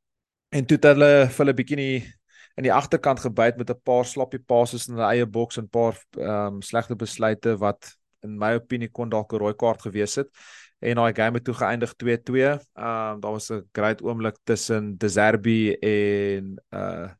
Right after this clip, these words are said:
McAllister, wat hy vir hom so half om die stadion gevat het en vir hom net so half gewys het, jy weet, hy is one of our own. Die ou het begin by Brighton, naam gemaak by Brighton en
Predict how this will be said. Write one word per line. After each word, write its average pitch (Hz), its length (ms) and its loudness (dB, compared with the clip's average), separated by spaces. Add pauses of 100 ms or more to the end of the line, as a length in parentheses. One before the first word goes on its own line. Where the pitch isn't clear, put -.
(120)
McAllister, 120 800 0 (140)
wat 98 200 -4
hy 107 80 -4
vir 110 140 -10
hom 104 80 -8
so 107 120 -6
half 104 160 -2
om 107 80 -4
die 104 80 -6
stadion 110 320 0
gevat 104 400 -2
het 104 200 -4
en 95 120 -10
vir 98 220 -16
hom 101 80 -14
net 98 120 -10
so 98 120 -6
half 95 120 -6
gewys 95 360 -2
het, 92 100 -16
jy 95 100 -10
weet, 92 200 -14
hy 92 260 -14
is 92 120 -18
one 95 140 -10
of 87 60 -14
our 92 200 -4
own. 104 240 -6 (460)
Die 98 100 -2
ou 98 200 2
het 98 120 -2 (160)
begin 104 300 -8
by 98 140 -4
Brighton, 95 440 -4
naam 95 220 -2
gemaak 95 280 -6
by 98 80 -6
Brighton 90 440 -2
en 92 160 -8